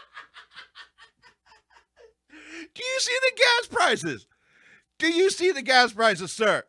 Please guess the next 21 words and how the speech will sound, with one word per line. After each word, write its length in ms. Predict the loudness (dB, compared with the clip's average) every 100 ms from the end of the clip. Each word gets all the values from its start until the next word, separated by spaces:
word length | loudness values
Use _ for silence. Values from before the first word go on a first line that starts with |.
| _ -14
<laughs> 460 | -14 -14 -16 -14 -10 -8 -6 -6 -4 -4 -4 -6 -6 -8 -6 -10 -10 -16 -12 -12 -14 _ -20 -20 -12
Okay. 400 | -8 -6 -2 -2 -4 -18 _
<laughs> 380 | _ _ -16 -12
Let's, 200 | -12 -8
uh, 140 | -8 -8 _ _ _ _ -20 _ -20
<sighs> 1400 | -20 _ _ -20 -20 -20 -20 -20 -20 -20 -20 _ _
let's 720 | -2 0 0 -4 -10 -12 -12 -6
read 160 | -6
this, 120 | -6
see 180 | -8 -4
if 80 | -4
we 80 | -2
can 40 |
get 120 | -4
through 80 | -4
this 140 | -4 0
article. 300 | 0 -2 -4
Okay. 260 | -2 -2 -2
President 340 | -2 -4 -4
Joe 140 | -4
Biden 320 | 2 2 0